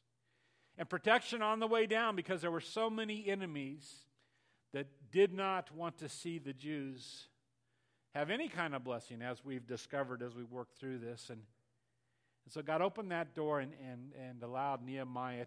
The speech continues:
to move that direction. And so they get down there, and remember,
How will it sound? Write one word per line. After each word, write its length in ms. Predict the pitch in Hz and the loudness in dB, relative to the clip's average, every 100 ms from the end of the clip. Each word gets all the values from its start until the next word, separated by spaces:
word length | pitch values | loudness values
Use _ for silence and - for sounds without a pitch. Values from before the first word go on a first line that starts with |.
| - | -8
to 180 | 123 113 110 _ _ _ _ _ | -10 -10 -10 _ _ _ _ _
move 240 | 131 143 131 | -4 -4 -2
that 260 | 131 139 | -2 -2
direction. 500 | 135 123 131 - 190 | -8 -6 -6 -6 -6
And 160 | 165 156 | -4 -4
so 300 | - 185 180 | 2 4 6
they 140 | 165 | 4
get 320 | 139 202 226 | 2 2 2
down 240 | 214 196 208 | 8 8 8
there, 80 | 202 | 4
and 100 | 170 | 2
remember, 460 | 165 196 208 208 | 4 4 4 2